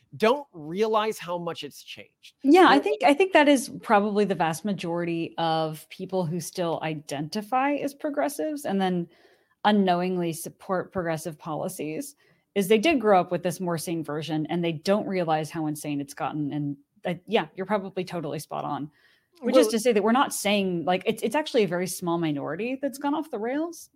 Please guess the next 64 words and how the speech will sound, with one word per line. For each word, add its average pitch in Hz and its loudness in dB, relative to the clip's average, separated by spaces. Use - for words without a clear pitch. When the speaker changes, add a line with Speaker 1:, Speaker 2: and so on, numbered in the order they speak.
Speaker 2:
but 170 -6
then 160 -2
Speaker 1:
But 165 -12
they 220 2
have 220 0
all 190 2
the 180 -4
positions 160 -6
of 131 -12
power. 170 -6
Speaker 2:
Yes. 175 -2
Speaker 1:
And 208 0
they 233 6
have 220 0
been 220 2
able 208 -2
to 175 -8
utilize 190 0
those 160 -4
positions 151 -12
of 139 -16
power 135 -6
to 147 -10
transform 156 -6
our 143 -6
society 139 -4
in 170 -4
a 170 -4
direction 165 -2
that 156 -4
hurts 202 -8
the 165 -10
very 160 -6
groups 160 -8
that 151 -16
they 160 -4
claim 170 -8
to 160 -8
want 143 -6
to 139 -12
protect. - -12
Speaker 2:
Mm. 180 -6
Speaker 1:
And 180 -4
you 175 -4
can 190 -2
see 254 -4
this 226 0
in 151 -10
the 180 -4
data, 208 4
as 143 -6
I've 180 -8
said. 180 0
Like, 170 -12
and 220 -4
so 277 0
I 247 2
want 269 -4
to 277 -10
be 185 -8
clear 302 -8
here, 120 -10
right? 160 -2
Like, 175 -2